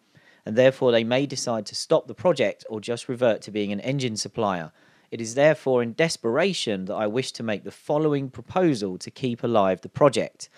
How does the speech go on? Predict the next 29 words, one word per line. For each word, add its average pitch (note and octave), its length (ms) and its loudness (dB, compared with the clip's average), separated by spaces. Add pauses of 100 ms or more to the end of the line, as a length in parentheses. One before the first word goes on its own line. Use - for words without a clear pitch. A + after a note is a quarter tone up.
(540)
That F3 240 2
proposal D3 520 4
was A#2 160 -2
for B2+ 120 -2
H D3+ 240 0
R B2+ 140 4
D C3+ 220 0
to A2+ 100 -8
be G#2+ 160 -4
restructured B2+ 840 0 (280)
so - 160 0
it A2+ 80 2
could B2+ 140 2
enter B2 240 0
F C#3+ 240 -2
one B2 180 6
in A#2 140 -4
two B2+ 240 -4
thousand A#2+ 580 0
as G#2+ 100 -6
a A2+ 60 -2
Honda-supported C#3 1160 -4
private A2 400 -2
team. A2 400 -2 (560)
Honda E3+ 280 2
would B2 120 0
own A#2+ 200 4
forty - 440 -4
percent, C#3 460 -2